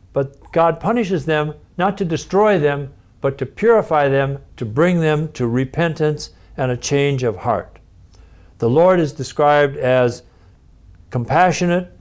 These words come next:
and merciful, and he will restore his favor to his people once they have repented and had a change of heart. So there's kind of an undercurrent of hope in the midst of all this lamentation. The psalmist refers to Jerusalem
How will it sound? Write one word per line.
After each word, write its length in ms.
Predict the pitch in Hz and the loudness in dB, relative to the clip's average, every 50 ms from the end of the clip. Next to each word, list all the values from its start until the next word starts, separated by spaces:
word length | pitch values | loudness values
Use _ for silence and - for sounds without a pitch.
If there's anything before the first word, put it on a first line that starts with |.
| - - - - _ - - - - - - - - _ - - - - - _ _ - - - - - | -20 -20 -20 -20 _ -20 -20 -20 -20 -20 -20 -20 -20 _ -20 -20 -20 -20 -20 _ _ -20 -20 -14 -6 -4
and 220 | 123 120 113 117 | -2 -2 0 2
merciful, 580 | 147 170 165 - - 131 104 - - 82 - - - _ _ _ _ _ - - - - - - | 2 2 2 2 0 -4 -6 -6 -10 -14 -14 -16 -20 _ _ _ _ _ -20 -20 -20 -16 -10 -6
and 120 | 113 113 | -4 -2
he 120 | 127 147 | 0 0
will 100 | 135 123 | 2 2
restore 540 | 120 120 127 120 - - 156 156 165 170 151 | 2 0 0 -2 -2 0 2 2 4 4 4
his 160 | 147 151 147 | 2 0 0
favor 320 | - 156 156 160 147 147 139 | 0 2 2 2 2 0 -2
to 100 | 139 139 | -2 -2
his 160 | 135 127 - | -4 -4 -4
people 560 | - 160 170 175 175 160 151 151 151 151 - - - - - | -2 0 0 0 2 0 0 0 0 -4 -12 -20 -20 -12 -6
once 260 | 135 139 147 147 143 | -4 -2 -2 -2 -2
they 160 | - 143 135 127 | -2 0 0 2
have 180 | 131 127 110 | 2 0 0
repented 540 | 120 123 117 - 143 147 139 135 131 123 123 | -2 -4 -4 -2 -2 -2 0 0 -2 -2 -4
and 100 | 113 113 | -4 -4
had 180 | 117 123 120 113 | -2 -2 -2 -2
a 100 | 107 110 - - | -4 -6 -8 -10
change 380 | - - 139 139 139 135 123 120 | -6 -4 -2 -2 -2 -2 -2 -4
of 160 | 110 98 - | -4 -4 -6
heart. 380 | - - 127 120 104 - - | -6 -4 -4 -2 -2 -4 -4
So 100 | - 151 | -4 -2
there's 240 | 135 143 147 143 - | 0 0 0 0 -2
kind 180 | - 185 202 180 | -2 -2 -2 -2
of 60 | 151 | -2
an 80 | 135 - | -4 -4
undercurrent 800 | 175 190 208 196 175 - - - - 180 180 170 160 156 - - - _ _ - _ _ - - | -4 -2 0 0 -2 -4 -4 -4 -2 -2 0 0 -2 -4 -6 -10 -18 _ _ -20 _ _ -10 -8
of 120 | 127 117 | -8 -8
hope 460 | - - - 165 180 170 175 - - - - - - - | -10 -4 0 2 2 2 0 -4 -10 -20 -20 -20 -10 -6
in 140 | 156 139 131 | -4 -2 -2
the 80 | 120 | 0
midst 320 | 123 131 160 165 156 - - | 0 0 0 -2 -2 -4 -6
of 100 | 120 117 | -2 2
all 220 | 127 135 139 135 | 2 4 4 4
this 260 | 131 135 131 - - | 2 0 -2 -2 -4
lamentation. 800 | 117 120 127 131 127 120 117 113 - 131 131 127 - - - 87 - - - - _ - - - - _ _ _ _ - - - - - - _ _ - - - - - _ _ - | -4 -2 -2 0 0 -2 -4 -4 -2 0 0 0 0 -4 -8 -18 -20 -20 -20 -20 _ -20 -20 -20 -20 _ _ _ _ -20 -20 -20 -20 -20 -20 _ _ -20 -20 -20 -20 -20 _ _ -6
The 100 | 156 143 | -6 -4
psalmist 480 | - - 214 254 262 247 220 180 - | 0 2 4 4 4 4 2 0 0
refers 400 | 185 165 156 - 175 190 190 185 180 | 0 -2 0 0 2 2 2 0 -2
to 120 | - 160 139 | -4 -6 -4
Jerusalem 800 | 113 123 135 156 208 254 233 - - 143 127 123 135 143 139 | -2 0 0 2 2 2 0 0 -2 0 0 0 -2 -4 -8